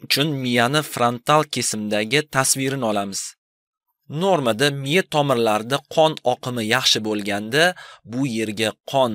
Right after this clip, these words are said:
yetarlicha miqdorda yetib keladi, a, va qon miyani chuqur joylashgan strukturalarigacha yetib boradi. Ya'ni bu yerda joylashgan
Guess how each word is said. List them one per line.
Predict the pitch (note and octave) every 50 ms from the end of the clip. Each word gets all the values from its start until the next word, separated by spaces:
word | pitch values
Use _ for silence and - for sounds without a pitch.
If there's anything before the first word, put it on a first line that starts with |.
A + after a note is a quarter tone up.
| G2 F#2+
yetarlicha | F#2+ G#2 A2+ A#2+ - - A2+ A#2+ A#2+ B2+ C3 A#2+ - - G#2
miqdorda | G#2+ G#2+ G2 - G2+ G#2+ G#2+ G2+ G2 G2 F#2+ G2
yetib | G2+ F#2+ A2 C3 B2+ - - - -
keladi, | - G2+ G2 G2 G2+ G#2 C3 D3+ E3+ E3+ - _ - - -
a, | - - F#2+ G2+ G2+ F#2+
va | F#2+ G#2 G2+ G2+ G2+ G2+ _ -
qon | - C#3+ C#3+ D3+ D3 C#3+ B2+ A2+
miyani | A2 A2+ A2+ A2 A2 A#2 A2 -
chuqur | - - - - C#3 C#3+ B2+ A2
joylashgan | G#2 A2 G#2 G#2 G2+ G2+ G#2 - - - - A2+ A2+ A2
strukturalarigacha | G#2+ - - - A#2+ A2 A2+ - - - - D3 D3 C#3 C3 A2+ G#2+ G2+ G2 G2+ G2+ F2+ G2+ G2 - - C#3+ D3
yetib | D#3 B2+ B2+ D3 D3 - D3 A2 G2+
boradi. | G#2+ G#2 F#2 F#2 F#2+ G2
Ya'ni | G2+ F#2+ F#2+ G#2 G#2 G2+ G2
bu | G2+ A2 B2 B2+
yerda | A2+ G#2+ G#2+ G#2+ G#2 G#2 G#2+
joylashgan | F#2+ G#2 G2+ G#2 G2 G2+ G2+ - - - A#2 A2+ A2